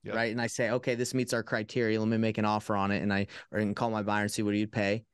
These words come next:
Speaker 2: And then it's, um, like, J V ing, right? It's like students coming to me and saying, "Hey, Nate, I got a deal. I don't have buyers." And because I did the nationwide thing for so long, I know how to find buyers anywhere.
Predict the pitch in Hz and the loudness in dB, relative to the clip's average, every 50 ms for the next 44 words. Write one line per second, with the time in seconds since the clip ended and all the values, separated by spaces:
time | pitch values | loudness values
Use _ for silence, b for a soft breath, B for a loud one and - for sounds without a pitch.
0 | b b b b b b _ _ 117 120 117 113 113 117 113 113 110 110 110 104 | b b b b b b _ _ 0 2 2 2 2 2 2 2 2 2 0 0
1 | - - - 95 104 104 101 101 95 92 90 87 - _ _ _ _ _ - - | -2 -2 0 0 2 2 2 0 0 -2 -2 -4 -6 _ _ _ _ _ -8 -4
2 | 107 101 101 98 _ - 95 98 113 104 101 92 101 98 92 87 90 95 98 101 | -2 -2 -2 -2 _ -10 -4 -2 0 0 0 0 0 0 0 0 0 2 2 2
3 | 104 104 - 117 98 - - - 131 123 107 113 113 - - - 123 110 110 110 | 0 0 0 -2 0 0 -2 0 0 -2 0 -2 -4 -4 -2 -2 0 2 2 2
4 | 107 107 104 107 107 104 104 - - 110 104 104 110 110 107 107 107 104 104 107 | 2 2 2 2 2 2 0 0 0 0 2 2 2 2 2 2 2 2 2 2
5 | 117 113 110 101 90 110 107 110 110 110 110 110 104 98 110 107 110 107 98 107 | 2 0 0 0 0 0 0 2 2 2 2 2 2 0 0 0 2 0 0 2
6 | 104 104 107 104 104 104 101 - B B B B B - 123 147 - 190 175 175 | 2 2 4 2 2 0 -2 -4 B B B B B -2 -2 0 0 0 2 2
7 | 165 147 156 151 135 131 131 127 127 123 - 127 117 113 110 104 120 110 104 - | 2 2 0 0 2 2 2 2 2 0 0 -2 0 0 0 0 -2 -2 -2 -2
8 | 98 - 107 98 95 98 92 92 98 104 104 110 104 95 - 107 104 98 95 92 | -4 -2 0 0 0 2 2 2 2 2 2 2 2 0 0 0 0 0 2 2
9 | 92 92 95 87 90 90 101 104 110 113 120 123 120 | 2 0 0 0 0 0 2 2 2 2 2 0 -2